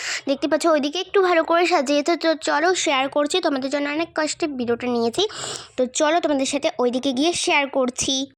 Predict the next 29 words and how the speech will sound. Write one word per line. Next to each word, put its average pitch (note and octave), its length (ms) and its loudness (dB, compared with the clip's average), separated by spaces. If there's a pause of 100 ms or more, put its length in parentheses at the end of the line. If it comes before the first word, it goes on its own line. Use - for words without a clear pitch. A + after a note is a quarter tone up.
(100)
তো E4 120 -2
বন্ধুরা E4+ 440 4
দেখো D4 360 -4
চলে C4+ 340 0
এসেছি। C#4+ 420 -2
এই D4 280 -6
দেখো A#3+ 400 -4
এই C#4+ 180 -2
জায়গাটা B3+ 380 0
কি D#4 140 -4
সুন্দর E4 280 -2
সাজিয়েছে, C4 580 -4
তোমাদের C4 400 -2
সাথে D4 220 -4
শেয়ার B3+ 340 -2
করলাম। C4+ 380 0 (480)
খুব E4+ 180 -4
সুন্দর E4 400 -2
কিন্তু E4 220 -2
এখানে E4 300 -2
সাজিয়েছে, B3+ 640 -4
ঘরের A3 400 -2
মতো B3+ 360 0
কি D4 140 -10
সুন্দর C#4+ 260 -4
সাজিয়েছে, B3+ 500 -4
তো D#4 160 -4
দেখতেই A#3 420 -4
পেলে। B3+ 160 -4